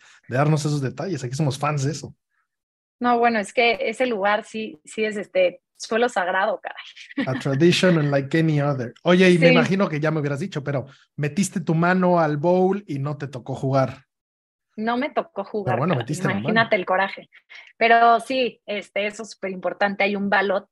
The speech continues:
Speaker 2: de prensa para jugar el lunes después del torneo. Este, conozco, tengo un amigo muy cercano que sí fue afortunado, eh, el
Speaker 1: ¿Abraham
Speaker 2: afortunado
Speaker 1: Neme,
Speaker 2: de
Speaker 1: de
Speaker 2: llevarse ese,
Speaker 1: casualidad?
Speaker 2: sí, sí, sí.
Speaker 1: Ya
Speaker 2: Sí,
Speaker 1: sé,
Speaker 2: sí,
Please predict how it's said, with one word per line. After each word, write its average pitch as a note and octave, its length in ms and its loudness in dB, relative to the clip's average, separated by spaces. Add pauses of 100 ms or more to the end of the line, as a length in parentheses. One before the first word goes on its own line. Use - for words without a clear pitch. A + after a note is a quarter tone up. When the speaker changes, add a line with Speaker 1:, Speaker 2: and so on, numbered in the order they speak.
Speaker 2:
de F3 160 -10
prensa F#3+ 500 -4
para E3 160 -2
jugar F3+ 260 -2
el G3 120 -2
lunes F#3+ 360 -6
después E3+ 280 -6
del E3+ 180 0
torneo. F3 560 -2 (160)
Este, F3 760 2 (1000)
conozco, B3 720 4
tengo B3 340 2
un A#3+ 160 -6
amigo A#3 380 -4
muy A#3 200 -10
cercano G#3+ 720 -4
que E3+ 400 -4
sí G3+ 200 -12
fue G3 340 -2 (200)
afortunado, G3+ 960 -2
eh, F#3 220 -2
el F#3 80 -4
Speaker 1:
¿Abraham E3+ 380 4
Speaker 2:
afortunado F3 180 8
Speaker 1:
Neme, F#3+ 120 6
Speaker 2:
de G#3 60 2
Speaker 1:
de F3+ 60 -6
Speaker 2:
llevarse F#3 240 0 (100)
ese, - 20 0
Speaker 1:
casualidad? C3+ 440 0
Speaker 2:
sí, G#3 180 -8
sí, E4+ 320 0 (260)
sí. - 340 -10
Speaker 1:
Ya D#3+ 140 0
Speaker 2:
Sí, - 100 -4
Speaker 1:
sé, G#3+ 480 6
Speaker 2:
sí, B3 100 -2